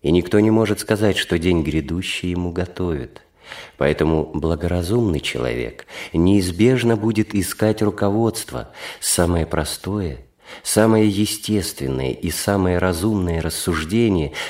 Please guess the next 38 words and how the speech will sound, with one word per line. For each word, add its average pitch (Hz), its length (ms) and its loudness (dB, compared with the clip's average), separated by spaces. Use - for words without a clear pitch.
может 92 340 2
быть 92 160 -2
здесь 95 340 -2
только 104 460 -4
одно: 73 480 -6
"Болото 71 680 0
мне 64 240 -6
не 69 260 -4
знакомо. 65 880 -6
Я 80 260 2
не 95 140 4
знаю 104 340 4
дороги. 110 640 0
Идти 85 320 2
надо, 92 600 2
но 76 240 0
идти 80 240 0
на 80 140 4
удачу — 78 420 0
это 80 200 -2
верная 82 400 0
гибель. 92 580 -4
Во 76 120 2
что 90 220 2
бы 104 80 4
то 120 120 2
ни 120 100 4
стало, 117 360 2
мне 90 180 2
надо 85 280 0
найти 82 380 -2
того, 82 380 -2
кто - 200 -2
знает 82 460 0
путь, 113 360 -4
иначе 80 460 0
я 90 100 -2
погиб". 95 520 -4